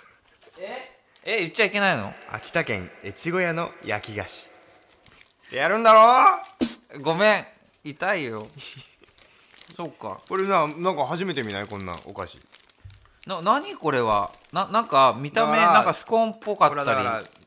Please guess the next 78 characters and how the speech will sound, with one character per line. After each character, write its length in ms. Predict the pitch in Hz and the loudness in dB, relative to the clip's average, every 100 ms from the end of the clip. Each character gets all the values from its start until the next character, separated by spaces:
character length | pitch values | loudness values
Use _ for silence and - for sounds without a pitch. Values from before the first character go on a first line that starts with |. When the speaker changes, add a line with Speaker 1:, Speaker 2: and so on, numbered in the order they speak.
| - | -20
Speaker 2:
う 80 | |
ち 100 | 135 | -12
の 80 | 151 | -10
ミ 140 | 139 139 | -10 -10
ツ 100 | 160 | -6
バ 140 | 165 | -6
チ 120 | 139 | -6
の 140 | 135 123 | -8 -8
弟 200 | 123 135 | -10 -12
さ 80 | 131 | -10
ん 40 | |
が 220 | 135 131 | -8 -8
ね、 240 | 127 147 - - | -8 -8 -12 -12
Speaker 1:
う 0 | |
ん。 20 | |
Speaker 2:
結 200 | 127 120 | -10 -8
婚 120 | 131 | -10
決 100 | 127 | -12
ま 120 | 131 | -12
っ 60 | 131 | -10
た 140 | 131 | -10
で 180 | 123 117 | -10 -12
し 80 | 101 | -12
ょ？ 200 | 110 214 - | -16 -18 -16
Speaker 1:
う 40 | |
ん。 200 | 135 120 98 87 | -12 -12 -12 -16
Speaker 2:
で、 80 | 120 | -16
そ 100 | 131 | -12
の、 320 | 135 131 123 - _ _ | -10 -10 -12 -14 _ _
結 120 | 143 - | -18 -10
婚 140 | 160 | -6
相 100 | 170 | -4
手 80 | 147 | -6
の 100 | 113 | -8
方 200 | 107 110 | -8 -6
が 120 | 104 | -4
秋 160 | 131 - | -4 -4
田 100 | 123 | -12
出 160 | - | -12
身 260 | 98 - 98 | -14 -16 -14
の 60 | 92 80 - - | -14 -16 -20 -10
Speaker 1:
へ 440 | 143 143 139 139 151 | -6 -4 -6 -8 -12
ー。 20 | |
Speaker 2:
方 200 | - 101 | -16 -14
で。 160 | 92 92 - - - | -12 -12 -14 -16 0
Speaker 1:
あ、 160 | 156 175 - - - - - | 2 2 -2 -20 -20 -20 -10
秋 200 | 127 - | -8 -6
田 140 | - 196 | -2 0
美 140 | 208 | 0
人。 220 | 165 170 98 - | -4 -8 -8 -14
Speaker 2:
そ 120 | - | -10
う 40 | 175 | -8
そ 80 | 170 | -8
う 20 | |
そ 200 | 135 95 - | -8 -10 -10
う。 100 | 147 | -10
で 0 | |
も 100 | 143 | -8
本 140 | 165 | -8
当、 100 | 160 | -6
で 60 | 156 | -6
も 140 | 147 117 | -4 -6
秋 40 | |
田 80 | 135 | -6
美 80 | 147 | -4
人。 80 | 196 | -4
Speaker 1:
秋 60 | |
田 20 | |
小 60 | 214 | 0
町 280 | 196 160 151 | 0 -2 -2
だ。 100 | 117 | -4
Speaker 2:
色 120 | 170 | -2
白 200 | 160 156 | -6 -6
だ 60 | 151 | -6
っ 40 | |
た 160 | - 87 | -8 -14
よ。 80 | 78 - - | -14 -20 -14
Speaker 1:
へ 460 | 131 139 139 139 | -8 -4 -4 -4